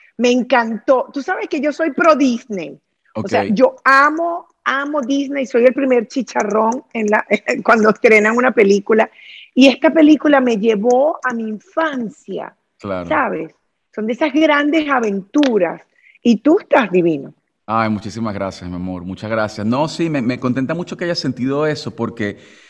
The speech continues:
Speaker 2: es lo que hemos estado conversando en toda la, durante toda la, la,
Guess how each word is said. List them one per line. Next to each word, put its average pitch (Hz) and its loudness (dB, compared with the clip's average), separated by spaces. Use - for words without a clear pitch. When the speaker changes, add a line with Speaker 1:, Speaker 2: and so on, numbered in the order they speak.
Speaker 2:
es 117 0
lo 143 -2
que 143 -2
hemos 131 -2
estado 123 0
conversando 117 -4
en 113 -4
toda 110 -2
la, 127 -2
durante 107 -6
toda 107 -4
la, 123 -2
la, 95 -4